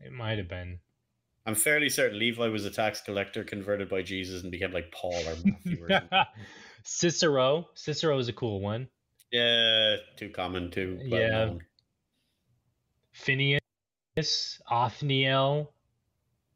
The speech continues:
Speaker 1: um, Melchiah. Okay, it's just gonna give me all the soldier
Speaker 2: We're
Speaker 1: names now.
Speaker 2: already doing way better than the fantasy names just by looking up biblical names on the
Speaker 1: Yeah.
Speaker 2: baby generator.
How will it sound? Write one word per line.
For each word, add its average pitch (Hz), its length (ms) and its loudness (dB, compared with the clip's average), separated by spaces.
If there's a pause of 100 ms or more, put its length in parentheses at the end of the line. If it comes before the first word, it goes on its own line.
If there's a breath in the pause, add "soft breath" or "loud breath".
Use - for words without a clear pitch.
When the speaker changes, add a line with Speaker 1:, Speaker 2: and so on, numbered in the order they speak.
(200)
Speaker 1:
um, 120 480 2
Melchiah. 123 840 4
Okay, 117 200 0
it's 110 140 -4
just 110 260 -4
gonna 110 160 0
give 104 160 0
me 110 100 0
all 104 120 2
the 98 120 0
soldier 110 220 0
Speaker 2:
We're 185 160 6
Speaker 1:
names - 80 -4
now. 202 60 6
Speaker 2:
already 165 760 4
doing 127 420 0
way 123 240 6
better 123 360 2
than 113 160 0
the 107 100 0
fantasy 123 640 0
names 107 280 0
just 131 200 -2
by 131 80 4
looking 131 300 0
up 123 180 -6
biblical 131 500 0
names 117 460 0
on 117 80 0
the 135 100 6
Speaker 1:
Yeah. 117 180 4
Speaker 2:
baby 117 200 -4
generator. 104 580 0